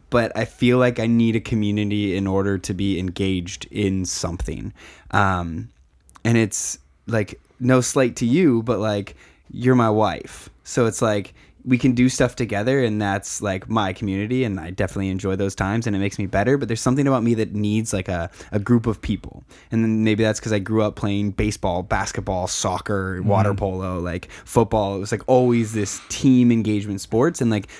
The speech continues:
Speaker 1: those people motivated me to do stuff. And so, like, when I came to your classes, uh, at Balance, like, there was a community. We had, like, that Friday Fusion crew. Like,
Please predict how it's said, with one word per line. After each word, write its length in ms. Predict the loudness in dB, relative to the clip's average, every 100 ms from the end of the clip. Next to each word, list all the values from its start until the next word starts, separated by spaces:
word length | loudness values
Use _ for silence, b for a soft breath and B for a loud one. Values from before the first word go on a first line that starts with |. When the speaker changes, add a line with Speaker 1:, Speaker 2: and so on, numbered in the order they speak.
| B
Speaker 1:
those 380 | 2 4 4 0
people 680 | -2 0 2 0 0 0 -4 b b b 0
motivated 680 | 6 6 6 4 2 0
me 160 | 0 -2
to 100 | -2
do 300 | -6 -4 -2
stuff. 360 | -2 -6 -6 -8
And 80 | -4
so, 100 | -2
like, 240 | -4 -2
when 120 | -2
I 160 | -2 -2
came 240 | -2 0
to 60 | 0
your 200 | 2 2
classes, 800 | 2 -2 -2 -6 -6 -6 -8 -12 B B -4
uh, 420 | 0 2 0 -4 -6
at 340 | -4 -2 -4 -8 -20 -20 -4
Balance, 640 | 0 2 2 -2 -8 -6 -2
like, 280 | -2 -2
there 120 | 0 0
was 100 | -2
a 60 |
community. 560 | 0 2 2 0 -6 -4
We 120 | 0
had, 140 | 0 0
like, 160 | -4
that 140 | -4 -2
Friday 360 | -2 0 -2
Fusion 420 | 4 6 6 2
crew. 400 | 0 0 2 2
Like, 280 | 0 -4 -8